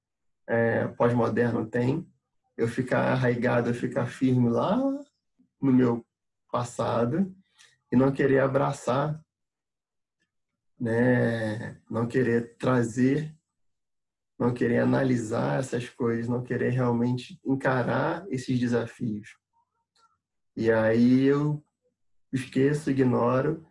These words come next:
aí eu vou ignorar o, uma sociedade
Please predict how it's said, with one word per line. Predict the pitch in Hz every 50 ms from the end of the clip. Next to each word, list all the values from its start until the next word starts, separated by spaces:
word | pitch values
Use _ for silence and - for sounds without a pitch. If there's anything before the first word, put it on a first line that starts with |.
| _ _ _ _ -
aí | 107 117
eu | 123 123
vou | 123 131
ignorar | 131 135 131 131 127 123 123 123 131 139 143 147
o, | 143 143 143 139 135 139 _ _ _ _ _ _ _ _ _ _ -
uma | - 127 123 120 120 117 117 117
sociedade | 113 - - 127 - - 120 120 117 117 120 127 127 - - -